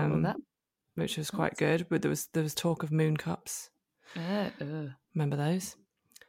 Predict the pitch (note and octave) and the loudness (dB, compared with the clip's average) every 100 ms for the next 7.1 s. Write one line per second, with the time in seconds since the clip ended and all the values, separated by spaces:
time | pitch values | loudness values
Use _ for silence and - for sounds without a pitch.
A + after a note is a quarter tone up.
0 | - G#3 B3+ A3+ C4+ F4 A#3 F3+ D#3+ E3 | -4 0 2 4 4 6 4 4 2 2
1 | G3 - A#3 G3 G3 F#3+ - _ _ - | -2 -2 -4 -4 -6 -8 -14 _ _ -20
2 | _ G#3+ B3 G#3 G3 F3+ - A3 - E3+ | _ -2 2 4 4 2 0 -4 -4 -4
3 | D#3+ D#3 F3+ A3+ E3+ D#3+ _ _ - G#3 | -4 -2 -4 -6 -6 -8 _ _ -8 -6
4 | A3 D4 D#4 D4+ C4+ E4 E4 - E4 G#3+ | -6 -6 -4 -4 -4 -6 -6 -6 -4 -2
5 | A3 G#3 G#3+ A#3 A#3+ A3+ E3+ D#3+ - E3 | -2 -2 4 8 8 6 2 0 2 2
6 | E3+ - D#3 - F#3+ E3 D3 D3+ E3 E3 | 2 2 -4 -2 0 2 2 0 -2 -4
7 | D#3+ | -6